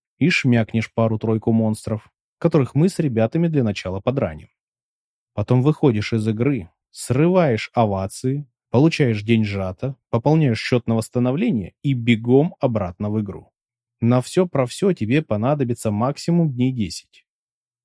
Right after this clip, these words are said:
Для возвращения выберешь не эту же точку, а южную. Там неподалёку наша основная тренировочная база.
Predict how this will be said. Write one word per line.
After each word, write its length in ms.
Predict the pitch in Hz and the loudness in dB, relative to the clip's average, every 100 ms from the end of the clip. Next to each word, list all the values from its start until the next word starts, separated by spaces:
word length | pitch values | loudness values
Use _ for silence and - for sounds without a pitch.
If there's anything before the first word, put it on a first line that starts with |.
| _ | _
Для 140 | 107 127 | 0 2
возвращения 680 | 151 143 156 - 233 214 123 | 2 2 -2 0 2 2 0
выберешь 640 | 101 165 160 120 101 - | 0 0 2 0 -2 -2
не 200 | 135 220 | 0 2
эту 180 | 233 139 | 2 2
же 160 | 113 | -2
точку, 480 | 110 98 85 - - _ _ | -4 -6 -6 -16 -20 _ _
а 100 | - | 0
южную. 560 | 147 165 135 101 80 80 _ _ _ - | 4 4 2 -4 -10 -18 _ _ _ -2
Там 260 | 127 175 | 2 4
неподалёку 580 | 190 170 131 120 170 147 | 2 0 0 2 0 0
наша 320 | 113 143 - | -2 -2 -2
основная 520 | 110 - 101 104 131 135 | -6 -4 -6 -2 0 0
тренировочная 720 | 107 101 101 101 101 117 113 | -4 -4 -4 -6 -6 -2 -2
база. 380 | 120 104 - | -2 -4 -4